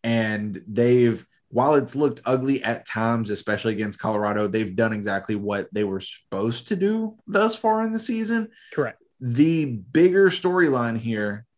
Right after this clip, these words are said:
Speaker 1: is Arkansas. They, and I know you're gonna hate this part, but you know we have to talk about it. They come into the season the butt of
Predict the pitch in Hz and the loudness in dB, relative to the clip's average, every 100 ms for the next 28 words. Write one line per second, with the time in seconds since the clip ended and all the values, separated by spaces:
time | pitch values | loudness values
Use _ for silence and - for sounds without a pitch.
0 | - 127 135 131 120 117 - 117 117 110 | -4 2 6 6 6 0 -4 0 0 0
1 | 95 - 73 - - _ _ - 95 117 | -6 -6 -8 -10 -20 _ _ -8 0 4
2 | 120 120 120 117 113 101 _ _ _ - | 6 6 6 4 0 -6 _ _ _ -6
3 | 107 104 95 87 _ _ _ _ _ 139 | -4 -4 -6 -12 _ _ _ _ _ 0
4 | 139 120 113 104 101 98 101 - 107 101 | 4 4 2 0 -4 -4 -6 -4 -2 0
5 | 92 101 107 104 104 101 123 95 92 - | 0 -4 -2 -2 -2 -4 -4 -4 -4 -6
6 | 92 - 78 - 92 92 95 95 - _ | -10 -8 -8 -6 -4 -2 -2 -4 -8 _
7 | - _ - 117 117 151 160 139 139 120 | -20 _ -4 -2 0 0 0 0 -2 -2
8 | - 117 104 104 101 95 _ _ _ _ | -2 -4 -4 -6 -8 -10 _ _ _ _
9 | _ _ _ 120 123 107 92 127 127 123 | _ _ _ -2 -2 -2 2 4 4 4
10 | 110 | -2